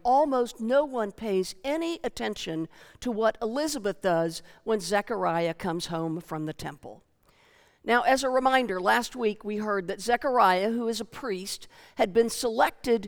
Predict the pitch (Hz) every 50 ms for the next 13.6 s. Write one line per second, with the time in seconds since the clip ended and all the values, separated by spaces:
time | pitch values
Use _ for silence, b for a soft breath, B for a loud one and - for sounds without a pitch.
0 | B B B B - 220 175 180 214 220 240 247 240 240 214 208 202 190 - -
1 | 240 254 254 262 254 247 247 247 247 - 202 - - 208 190 190 180 165 160 127
2 | 151 - - 180 - - 233 233 247 240 233 208 - - 208 196 185 - - -
3 | 196 170 170 170 170 170 165 165 170 - 180 156 147 165 - - 180 175 160 -
4 | - 156 147 147 _ b b b b b b b b b b - 214 214 202 -
5 | 240 233 208 180 165 165 202 240 262 277 269 240 226 196 170 160 180 175 185 190
6 | 185 - - 190 190 196 190 170 - 156 139 113 156 170 _ _ _ _ _ _
7 | _ _ _ b b b b b b b b b - 262 277 302 320 277 269 254
8 | 247 226 220 208 - - 277 262 262 254 226 254 - 220 - 214 - - 208 208
9 | 214 214 220 220 220 190 190 - - 294 285 285 269 233 202 196 247 - - 233
10 | 208 202 262 311 285 285 240 160 170 180 214 - - b b b b b b b
11 | - 190 185 196 220 254 311 330 311 302 269 214 196 - 202 175 156 160 165 -
12 | - - - 190 190 185 175 - - 196 190 190 185 180 160 165 170 165 165 165
13 | 165 165 165 165 165 160 160 170 190 180 - -